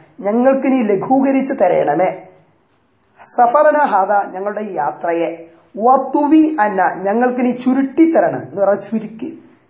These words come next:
ഏ, ഷോർട്ടാക്കി തരാം. എന്ത്? ബുഅദ, ആ ഈ യാത്രയുടെ ബുഅദ്, ദൂരത്തെ എന്ന് പറഞ്ഞാൽ എളുപ്പമാക്കണം യാത്ര എന്നർത്ഥം. അല്ലാഹുമ്മ അല്ലാഹുവേ, അന്ത സ്വാഹിബു ഫിസ് സഫരി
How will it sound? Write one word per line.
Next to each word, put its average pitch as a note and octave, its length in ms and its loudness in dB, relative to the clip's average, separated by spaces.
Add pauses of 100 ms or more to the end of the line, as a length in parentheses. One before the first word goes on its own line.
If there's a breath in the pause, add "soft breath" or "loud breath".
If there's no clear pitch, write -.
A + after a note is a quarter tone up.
(180)
ഏ, D#3+ 80 0 (440)
ഷോർട്ടാക്കി B3 480 2
തരാം. - 340 -16
എന്ത്? F3 420 -16 (1200)
ബുഅദ, A#3 300 0 (360)
ആ A3 360 -2 (180)
ഈ D4 260 -2 (280)
യാത്രയുടെ A3+ 840 0
ബുഅദ്, F#3 460 -2
ദൂരത്തെ G3+ 720 -4 (140)
എന്ന് F#3+ 80 -6
പറഞ്ഞാൽ A#3 320 0
എളുപ്പമാക്കണം A3 920 0
യാത്ര E3 280 0
എന്നർത്ഥം. - 600 -4 (1080)
അല്ലാഹുമ്മ C#4 480 2
അല്ലാഹുവേ, G#3+ 400 2 (140)
അന്ത C#4+ 320 -4
സ്വാഹിബു C#4 960 0
ഫിസ് - 340 -10
സഫരി A#3 500 -2